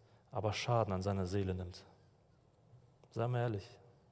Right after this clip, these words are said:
Was nützt es dir, wenn du die Welt gewinnst, aber deine Seele verloren geht? Pilatus entschied sich gegen Jesus, weil er den Applaus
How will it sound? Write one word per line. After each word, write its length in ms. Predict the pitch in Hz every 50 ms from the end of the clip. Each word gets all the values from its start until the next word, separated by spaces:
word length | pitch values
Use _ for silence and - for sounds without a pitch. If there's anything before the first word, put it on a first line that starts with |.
| - - - _ - - - - - - - - - - - - _ -
Was 200 | - 123 120 -
nützt 200 | - 151 143 -
es 160 | - 113 - -
dir, 220 | - 127 131 123
wenn 140 | 113 113 107
du 80 | 120
die 140 | 120 123 117
Welt 200 | 117 117 110 107 -
gewinnst, 540 | 107 95 98 95 95 - - - - - - - - - - - - - - - - - - - - - - - - - -
aber 220 | - 104 101 101 98
deine 200 | 101 98 101 98
Seele 260 | 92 107 110 104 98
verloren 420 | - - 101 98 101 101 98 95
geht? 240 | 98 98 95 - - - - - - - - - - - - - - - - - - - - - - - - - - - - - - - - - - - - - - - - - - - - - - - -
Pilatus 800 | - - - 123 123 131 131 131 135 131 - - - - - - - -
entschied 280 | 117 107 - - 123
sich 180 | - 117 107 -
gegen 240 | - 120 123 120 113
Jesus, 400 | 110 113 117 101 104 98 - -
weil 100 | 104 101
er 60 | 98
den 140 | 95 104 104
Applaus 640 | 98 95 - - 117 117 117 117 113 - - -